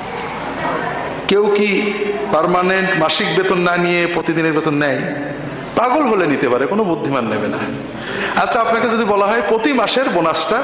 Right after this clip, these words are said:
প্রতি মাসে দিয়ে দেওয়া হবে, অথবা বছর শেষে একবারে বেশি করে দেওয়া হবে, আপনি কখনোই প্রতি মাসের বোনাস প্রতি মাসে চাইবেন না,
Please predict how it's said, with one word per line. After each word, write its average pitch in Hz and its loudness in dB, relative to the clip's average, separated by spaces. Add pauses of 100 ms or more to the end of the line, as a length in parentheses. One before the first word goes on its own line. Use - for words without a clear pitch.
প্রতি 170 0
মাসে 156 0
দিয়ে 135 2
দেওয়া 110 -2
হবে, 117 -8 (800)
অথবা 285 2
বছর 208 2
শেষে 180 0
একবারে 160 2
বেশি 135 -2
করে 123 0
দেওয়া 123 2
হবে, 104 -4 (800)
আপনি 170 0
কখনোই 226 2
প্রতি 180 0
মাসের 147 2
বোনাস 131 0
প্রতি 123 -2
মাসে 113 0
চাইবেন 104 -4
না, - -4